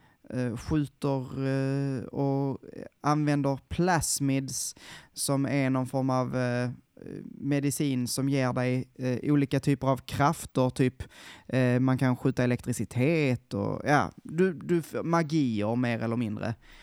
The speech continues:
Eh, och, eh, och sen ska du ta dig igenom och den här världen, eh, och, eh, lösa mysteriet kring Rapture. Ehm, och det är, det är en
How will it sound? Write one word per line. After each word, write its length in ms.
Eh, 420
och, 400
eh, 300
och 220
sen 140
ska 120
du 60
ta 240
dig 140
igenom 460
och 440
den 220
här 160
världen, 600
eh, 360
och, 440
eh, 340
lösa 600
mysteriet 760
kring 420
Rapture. 600
Ehm, 500
och 140
det 80
är, 200
det 180
är 80
en 160